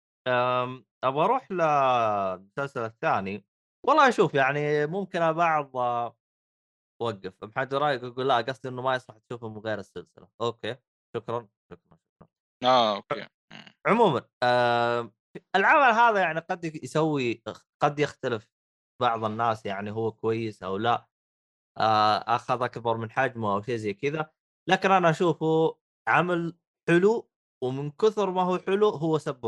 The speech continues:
Speaker 1: ضجة. يعني لو إنه ما هو حلو ما أعتقد سبب ضجة. أعتقد إنه أغلبكم نسيتوه اللي هو سكويد جيم. The Squid Game.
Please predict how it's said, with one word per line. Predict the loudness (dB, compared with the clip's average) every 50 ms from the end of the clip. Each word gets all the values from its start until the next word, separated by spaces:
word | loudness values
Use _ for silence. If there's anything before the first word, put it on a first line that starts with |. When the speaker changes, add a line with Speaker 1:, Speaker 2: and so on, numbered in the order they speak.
| -6 -6
Speaker 1:
ضجة. | -6 -8 -8 -8 -10 -10 -12 -12 -12 _ -6
يعني | -6 -4 -4 -4 -4 -4 -2
لو | -2 0 0 0 0 -2 -4 -4 -4
إنه | -4 -2 -2
ما | -2 0 0
هو | 0 -2 -2 -4
حلو | -4 -2 -2
ما | -2 -2
أعتقد | -4 -4 -6 -10 -12 -12
سبب | _ -8 -8 -8 -8 -6
ضجة. | -6 -6 -6 -6 -8 -10 -10 -10 _ _ _ _ _ _ _ -6
أعتقد | -4 0 0 0 0 2 0
إنه | 2 4 4
أغلبكم | 4 4 4 2 0 -2 -4 -4 -4
نسيتوه | -6 -6 -4 -6 -4 -2 0 0 2
اللي | 0 0
هو | -2
سكويد | -6 -8 _ -8 -8 -8 -6 -4
جيم. | -4 -4 -4 -6 _ _ _ _ _ _ -8 -6
The | -6
Squid | -6 -8 _ _ -6 -6 -4
Game. | -4 -2 -2 -2 -2